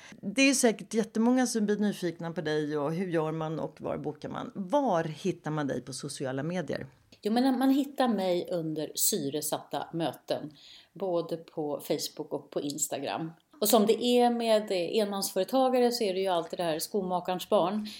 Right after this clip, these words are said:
Speaker 2: att hinna med
Speaker 1: Mm.
Speaker 2: allting. Eh, och vi säger så här att jag har ju verkligen inte hunnit att göra min hemsida.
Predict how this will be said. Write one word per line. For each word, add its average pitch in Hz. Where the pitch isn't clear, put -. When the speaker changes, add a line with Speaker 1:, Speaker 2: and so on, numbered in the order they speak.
Speaker 2:
att -
hinna 208
med 220
Speaker 1:
Mm. 180
Speaker 2:
allting. 165
Eh, 156
och -
vi 202
säger 208
så 196
här 190
att 185
jag 208
har 214
ju 214
verkligen 208
inte 185
hunnit 165
att 165
göra 180
min 196
hemsida. 147